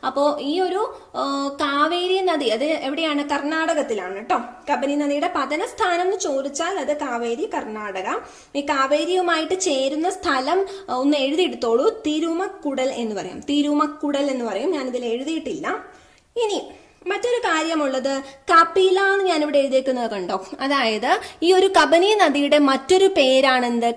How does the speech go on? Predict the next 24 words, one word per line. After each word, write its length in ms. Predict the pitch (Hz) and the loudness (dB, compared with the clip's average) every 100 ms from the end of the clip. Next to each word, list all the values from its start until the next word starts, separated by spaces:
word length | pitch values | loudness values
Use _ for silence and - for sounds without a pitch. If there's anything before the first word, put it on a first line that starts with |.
| - | 2
കപില. 540 | 254 233 247 220 202 233 240 196 - - - | 4 4 0 -2 2 6 6 4 0 -6 -2
കപില 440 | 262 247 247 247 | -2 -2 -6 -2
എന്ന് 440 | 254 302 220 220 214 | 0 0 -2 -6 -6
പേരുണ്ട്. 800 | 220 185 180 196 247 247 - - - - | -8 -8 -8 -2 -2 -2 -6 -18 -20 -6
മറ്റൊരു 340 | 339 349 427 440 | 0 2 2 0
ചോദ്യം 420 | 381 349 349 359 | 2 2 2 0
ചോദിക്കാൻ 460 | 349 285 285 302 | 0 0 -2 -2
സാധ്യതയുള്ളത് 800 | 349 285 262 277 285 254 240 262 | -2 -2 -2 -2 0 0 -2 -2
ബാണാസുര 960 | 226 277 294 320 349 381 392 403 392 403 392 | 0 0 4 4 4 0 0 0 0 0 -2
സാഗർ 400 | 294 277 269 285 | -2 0 0 -2
ഡാം 440 | 226 240 254 - - - - | -2 0 0 -2 -12 -20 -6
സ്ഥിതി 280 | - 381 | 0 2
ചെയ്യുന്ന 440 | 392 330 262 262 269 | 2 2 2 0 -2
നദി. 300 | 254 208 - - - | -4 -4 -8 -12 -8
ബാണാസുര 1040 | 233 269 277 302 320 349 370 349 349 359 359 | -2 0 2 2 0 0 -2 0 0 0 0
സാഗർ 440 | 302 277 277 277 | -2 0 -2 -4
ഡാം 260 | 233 214 - - - - | -2 -2 -4 -10 -12 -6
അത് 140 | 277 | -4
സ്ഥിതി 280 | 359 294 311 | -4 -4 -2
ചെയ്യുന്ന 300 | 349 302 302 | -2 0 0
നദി 260 | 320 262 311 | 0 -2 -2
ഏതാണ്? 460 | 294 285 285 277 | 0 0 0 -2
കബനി 540 | 277 233 220 254 294 330 | -2 -4 -2 -2 -2 -2
നദിയാണ്. 720 | 254 202 202 170 190 254 202 | -2 -4 -8 -8 -4 -2 -2